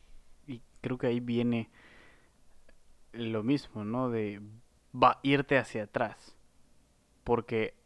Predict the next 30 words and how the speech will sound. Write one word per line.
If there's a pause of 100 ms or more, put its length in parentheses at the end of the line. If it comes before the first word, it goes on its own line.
(580)
algo
que
me
pasa
mucho
con
mi
hijo, (720)
que
yo
le
he
fomentado (420)
y
que
me
siento
muy
orgulloso
de
eso, (120)
pero (1200)
me
está
causando
conflicto
y
a
él
también,